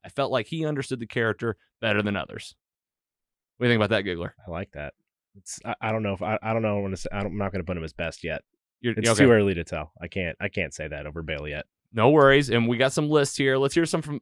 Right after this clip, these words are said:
Speaker 1: hear from some people on Facebook. We told you guys you get some special shout outs today. Matthew Lee S. Here's his list. Pattinson, number one. Bale, Keaton, Affleck, West, Kilmer, Clooney.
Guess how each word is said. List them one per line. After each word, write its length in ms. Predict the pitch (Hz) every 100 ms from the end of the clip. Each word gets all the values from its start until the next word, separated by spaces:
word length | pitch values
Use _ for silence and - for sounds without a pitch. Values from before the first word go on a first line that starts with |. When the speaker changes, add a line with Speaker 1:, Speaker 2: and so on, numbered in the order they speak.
| -
Speaker 1:
hear 220 | 151 170
from 180 | 180 180
some 200 | 170 127
people 420 | - 175 175 170
on 200 | 131 120
Facebook. 500 | - 170 170 - 160 135
We 80 | 120
told 180 | 135
you 60 | 123
guys 200 | 123 120
you 60 | 123
get 80 |
some 100 | 120
special 360 | 110 131 117 107
shout 280 | - 143 139
outs 180 | 123 -
today. 360 | 120 131 127
Matthew 600 | 120 123 143 139 139 135
Lee 400 | 117 127 135 131 -
S. 340 | 131 135 120 -
Here's 280 | - 151 147
his 180 | 139 120
list. 320 | 147 123 -
Pattinson, 600 | - 180 226 226 208 190
number 280 | 165 180 180
one. 540 | 165 190 185 131 104 104
Bale, 480 | 196 196 180 110 - _
Keaton, 500 | - 208 185 110 92 _ -
Affleck, 460 | 190 190 139 139 95 -
West, 480 | 139 190 160 - - _ -
Kilmer, 560 | - 226 202 147 104 - -
Clooney. 560 | 214 240 233 123 87